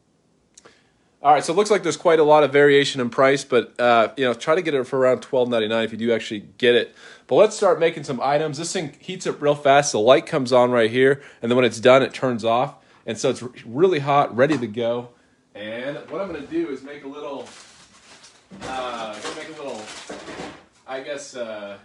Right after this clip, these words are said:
quesadilla, burrito, whatever <laughs> you wanna call it. It's gonna be a pretty sad, uh, version of it, but, uh, yeah, I just wanna quickly kind of look at this thing, see if it works. Let's see, do I have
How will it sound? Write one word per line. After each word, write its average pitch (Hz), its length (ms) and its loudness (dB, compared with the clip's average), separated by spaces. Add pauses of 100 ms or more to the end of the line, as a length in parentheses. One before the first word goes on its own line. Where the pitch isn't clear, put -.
(180)
quesadilla, 156 760 -6 (440)
burrito, 143 520 -4
whatever 139 280 -4
<laughs> - 40 -8
you 156 80 0
wanna 139 180 2
call 143 320 8
it. 151 140 4 (400)
It's 135 180 -8
gonna 135 160 0
be 131 100 -2
a 127 40 0
pretty 135 240 -10
sad, 135 580 -6 (960)
uh, 104 300 -2
version 135 480 -2
of 101 180 -6
it, 127 180 -2
but, 104 200 -4
uh, 104 240 -2 (600)
yeah, 170 160 -4
I 110 40 -4
just 107 160 -12
wanna 117 200 -6
quickly 113 580 -10 (520)
kind 127 160 -4
of - 340 -10 (540)
look 139 180 4
at 143 80 2
this 123 220 -2
thing, 147 240 -2
see 147 120 -12
if 139 80 -8
it 131 60 -8
works. - 580 -10 (1160)
Let's 123 160 -20
see, 101 360 -14
do 107 160 -14
I 147 60 -12
have - 220 -12